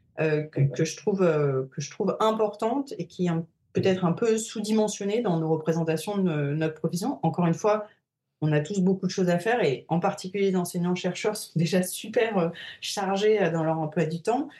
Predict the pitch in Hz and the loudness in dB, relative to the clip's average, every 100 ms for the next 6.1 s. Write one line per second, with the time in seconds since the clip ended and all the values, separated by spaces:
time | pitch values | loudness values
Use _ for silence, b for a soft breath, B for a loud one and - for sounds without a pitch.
0 | B B 180 202 247 220 170 165 165 180 | B B 2 4 4 4 4 2 0 -4
1 | - 143 180 151 147 - - 151 120 - | -4 -4 -2 -2 -4 -8 -4 -2 -2 -6
2 | - - - 143 127 139 - 190 254 285 | -12 -12 -6 -6 -4 -6 -4 0 2 2
3 | 254 202 202 185 247 - 180 170 170 180 | 2 2 2 2 -2 0 0 2 2 0
4 | - 156 147 143 143 - 165 160 156 156 | 0 0 2 0 -4 -6 -2 0 0 -2
5 | 151 160 170 208 214 196 190 196 - 285 | 0 2 4 4 4 2 2 -2 0 -4